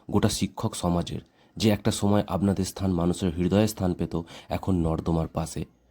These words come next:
অনেকে হয়তো তার জন্য দায়ী আমাদেরকে গুটি কয়েক শিক্ষক শিক্ষিকাকেই করবেন। মনে রাখবেন, আপ-, আপনাদের মতো আমাদেরও যোগ্যতার প্রমাণ দিয়েই এই অধিকার, এই সম্মান অর্জন করতে হয়েছিল। ভাগ্যের নিষ্ঠুর পরিহাসে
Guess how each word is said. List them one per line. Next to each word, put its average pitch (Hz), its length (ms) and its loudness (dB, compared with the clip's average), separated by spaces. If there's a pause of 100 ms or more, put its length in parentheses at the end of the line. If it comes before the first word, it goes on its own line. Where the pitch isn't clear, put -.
(180)
অনেকে 101 220 4
হয়তো 104 260 2
তার 95 220 2
জন্য 101 200 2
দায়ী 87 340 0
আমাদেরকে 95 520 0
গুটি 90 260 -2
কয়েক 87 240 0
শিক্ষক - 360 -8
শিক্ষিকাকেই 95 580 0
করবেন। 85 380 0 (440)
মনে 95 160 4
রাখবেন, 87 320 2 (280)
আপ-, 87 140 -4 (140)
আপনাদের 104 420 2
মতো 104 320 2 (220)
আমাদেরও 98 500 4
যোগ্যতার 98 480 0
প্রমাণ 98 340 0
দিয়েই 98 360 0
এই 95 180 2
অধিকার, 92 460 2 (280)
এই 95 120 4
সম্মান 92 520 2
অর্জন 90 400 0
করতে - 320 -2
হয়েছিল। 78 440 -4 (600)
ভাগ্যের 95 480 4
নিষ্ঠুর 92 480 2
পরিহাসে 85 560 0